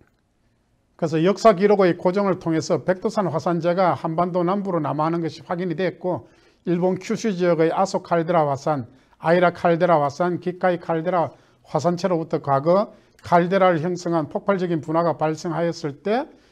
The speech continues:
그 화산재 구름이 한반도 남부를 통과하여 강화 화산재를 낙하시키고 지나갔음이 보고되어 있습니다. 그래서 그리고 잠재적으로 분화 가능성을 가진 백두산,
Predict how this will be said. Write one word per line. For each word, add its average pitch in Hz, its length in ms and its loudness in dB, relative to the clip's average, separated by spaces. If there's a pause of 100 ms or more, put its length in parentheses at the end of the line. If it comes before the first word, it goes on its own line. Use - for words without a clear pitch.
(200)
그 175 120 4
화산재 180 440 -2
구름이 175 300 -2
한반도 165 380 -2
남부를 165 320 -2
통과하여 165 640 -2 (280)
강화 151 340 0
화산재를 156 520 -2
낙하시키고 156 800 -4 (240)
지나갔음이 151 520 -2
보고되어 143 440 -2
있습니다. 131 500 -8 (440)
그래서 165 260 -4
그리고 180 540 0
잠재적으로 185 560 2
분화 170 260 0
가능성을 175 500 -2
가진 165 340 -4
백두산, 170 520 -4